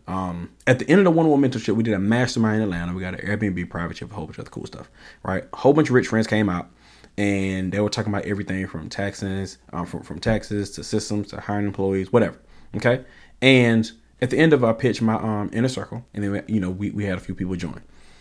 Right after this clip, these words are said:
And then I was like, "Well, let me just offer it to everyone else, like, you know, on the gram and just see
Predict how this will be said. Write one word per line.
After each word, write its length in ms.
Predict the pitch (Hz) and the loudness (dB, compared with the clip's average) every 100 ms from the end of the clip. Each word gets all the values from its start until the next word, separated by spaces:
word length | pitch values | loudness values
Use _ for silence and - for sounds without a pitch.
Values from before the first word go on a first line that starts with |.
| - - _ | -20 -20 _
And 220 | 113 113 110 | -2 2 4
then 120 | 269 | 4
I 40 | |
was 100 | 214 | 4
like, 120 | 156 | 2
"Well, 160 | 135 147 | 4 4
let 160 | 175 403 | 4 4
me 80 | |
just 300 | 311 208 - - | 4 2 0 -6
offer 260 | - 151 131 | 2 2 2
it 80 | 123 | 0
to 200 | - - | -2 2
everyone 340 | 160 143 110 | 2 4 4
else, 240 | 120 113 104 | 4 2 2
like, 200 | 101 95 104 | -2 -2 -2
you 80 | |
know, 260 | 113 104 98 - | 0 0 -2 -2
on 140 | 113 | -2
the 80 | 104 | 0
gram 380 | 92 101 87 98 | -2 -4 -4 -4
and 100 | 92 | -6
just 180 | 95 - | -6 -6
see 280 | 95 90 | -4 -6